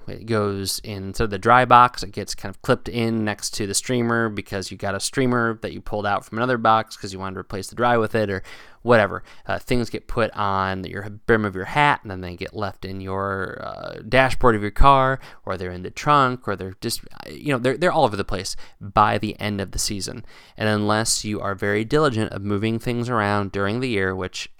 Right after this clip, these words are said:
I try to be at least every few weeks or every few, you know, months to try to reorient things, it still isn't perfect. And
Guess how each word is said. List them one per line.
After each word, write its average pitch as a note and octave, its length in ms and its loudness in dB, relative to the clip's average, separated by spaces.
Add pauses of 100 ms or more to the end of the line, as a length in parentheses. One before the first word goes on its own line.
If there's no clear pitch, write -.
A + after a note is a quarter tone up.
(160)
I G#2 360 0
try D3 360 6
to F3 80 2
be E3 400 -2
at - 120 -12
least A2 260 -6
every A#2+ 220 -4
few - 200 -18
weeks C#3 360 -2
or G2 60 -10
every G#2 200 -12
few, F#2 300 -12 (360)
you G2+ 80 -10
know, F2+ 120 -8
months A2 480 2
to - 100 -8
try A2 320 0
to F2 80 -2
reorient G#2+ 600 0
things, A2+ 320 -2 (280)
it G#2 160 -4
still A#2+ 540 2 (140)
isn't G#2 640 0 (260)
perfect. - 400 -2 (240)
And G#2+ 440 2